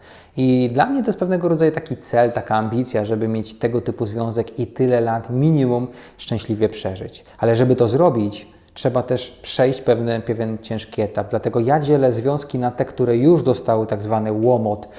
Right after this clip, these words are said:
czyli już dostały moment rozstania się, oraz te osoby, które to przeszły,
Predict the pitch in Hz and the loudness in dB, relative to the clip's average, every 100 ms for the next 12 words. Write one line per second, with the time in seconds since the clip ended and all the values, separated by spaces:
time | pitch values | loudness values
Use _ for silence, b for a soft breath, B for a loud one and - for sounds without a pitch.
0 | B B B 123 117 117 170 135 131 - | B B B -2 0 2 2 2 -2 0
1 | 117 117 113 107 B B 127 131 123 120 | 2 4 4 0 B B 2 4 2 0
2 | 117 110 - 120 110 98 - 117 147 262 | -2 -2 -2 -2 0 -4 -2 0 0 -2
3 | B B B B _ _ - 139 139 - | B B B B _ _ -2 0 0 -2
4 | 175 170 - 143 139 139 127 123 - - | 0 0 2 0 0 2 0 0 -4 0
5 | 139 139 147 143 | 0 0 0 0